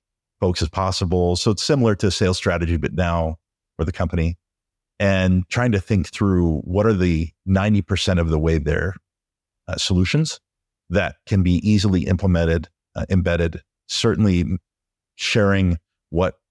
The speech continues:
um, stack we built upon so that there can be ease of, um, adoption. So we're mindful of those types of things. The fact that we're a small team,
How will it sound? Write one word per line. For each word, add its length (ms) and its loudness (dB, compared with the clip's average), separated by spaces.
um, 560 -4
stack 400 -4
we 80 2
built 240 0
upon 460 0
so 180 -2
that 220 -2
there 140 -2
can 180 -2
be 260 0
ease 560 0
of, 680 -6
um, 520 -8
adoption. 520 -4
So 200 2
we're 160 2
mindful 580 2
of 140 -2
those 300 0
types 240 -6
of 60 -6
things. 360 2
The 80 -2
fact 220 -6
that 80 -6
we're 120 0
a 40 -4
small 280 -2
team, 500 0